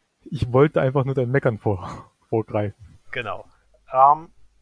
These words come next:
Speaker 2: wie eben schon im Anfang Zitat zu hören war, werden wir heute über Seehofer, Söder, C S U sprechen.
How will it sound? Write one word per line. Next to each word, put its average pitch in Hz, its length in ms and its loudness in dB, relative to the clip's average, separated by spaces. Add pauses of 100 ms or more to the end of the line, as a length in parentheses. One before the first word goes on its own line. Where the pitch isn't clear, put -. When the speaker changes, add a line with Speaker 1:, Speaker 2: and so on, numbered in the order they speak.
(540)
Speaker 2:
wie 151 400 -14
eben 160 300 2
schon 151 380 -10
im 143 240 -20
Anfang 147 440 -12
Zitat - 760 2 (200)
zu 131 220 -8
hören 135 300 -14
war, 151 240 -6 (120)
werden 123 420 -10
wir 123 80 -10
heute 127 520 -10 (140)
über 120 220 -10
Seehofer, 175 880 -10
Söder, 139 540 -12
C 123 180 -12
S 123 160 -12
U 170 180 -20
sprechen. - 480 -12